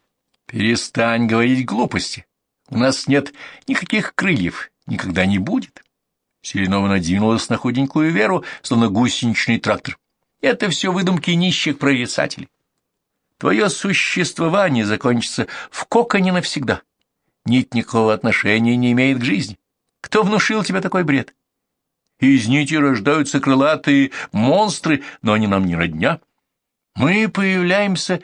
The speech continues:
из зелени листьев", словно пытаясь загипнотизировать Веру, густым басом внушала Зеленова. "Нет, я знаю", — не отступало Солнце.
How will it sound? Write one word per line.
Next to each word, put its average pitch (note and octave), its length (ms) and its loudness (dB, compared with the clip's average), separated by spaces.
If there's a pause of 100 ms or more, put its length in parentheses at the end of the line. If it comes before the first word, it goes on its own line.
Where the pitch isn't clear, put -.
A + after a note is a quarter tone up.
(240)
из D3+ 220 -2
зелени D#3 420 0
листьев", D3 760 0
словно F#2 320 -2
пытаясь F#2 460 -4 (160)
загипнотизировать G2 1040 -2
Веру, E3 320 -2 (440)
густым F2+ 400 -2
басом A2 360 0
внушала G2 400 -2
Зеленова. F2+ 460 -2 (560)
"Нет, D#3 640 0 (580)
я - 240 2
знаю", — C3 580 2
не G2 100 0
отступало G2 480 -4
Солнце. G2 440 -8